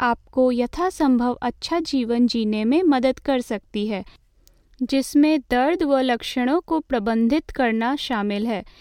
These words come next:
यह देखभाल घर पर, अस्पताल में या आपके द्वारा चुने गए किसी अन्य स्थान पर हो सकती है। अतिरिक्त सहायक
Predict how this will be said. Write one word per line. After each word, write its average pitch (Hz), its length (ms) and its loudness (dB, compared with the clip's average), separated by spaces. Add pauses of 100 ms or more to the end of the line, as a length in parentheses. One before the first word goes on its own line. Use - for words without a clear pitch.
(180)
यह 262 280 0
देखभाल 247 640 -2
घर 247 300 -4
पर, 247 300 -2
अस्पताल 220 840 -4
में 240 300 0
या 233 260 -2 (220)
आपके 254 440 -4
द्वारा 220 420 -2
चुने 262 420 -2
गए 233 260 -2
किसी 254 380 -4
अन्य 254 440 0
स्थान 226 420 -6
पर 254 260 -4
हो 285 260 -4
सकती 214 520 -8
है। 202 180 -6 (420)
अतिरिक्त 349 540 -2
सहायक 247 680 -2